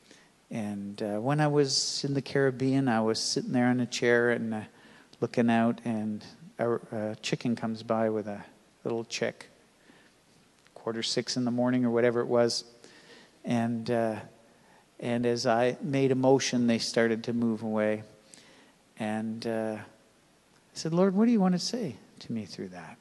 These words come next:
This is first thing in the morning. He's just like, "See how dependent that chi-,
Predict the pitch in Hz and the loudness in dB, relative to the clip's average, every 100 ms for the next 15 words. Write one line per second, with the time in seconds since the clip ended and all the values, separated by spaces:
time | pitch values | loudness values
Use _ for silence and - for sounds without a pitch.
0 | - 135 - - - 110 - 117 110 104 | -12 -10 -8 -10 -12 -14 -10 -10 -12 -14
1 | 98 95 - _ _ - - _ _ - | -18 -20 -20 _ _ -20 -20 _ _ -14
2 | 127 127 - 113 107 - - _ - - | -10 -8 -6 -6 -6 -14 -20 _ -12 -8
3 | - 127 139 135 135 - 139 139 143 196 | -6 -2 -2 -2 -4 -2 -4 -2 -6 -6
4 | 127 127 - - | -6 -8 -10 -8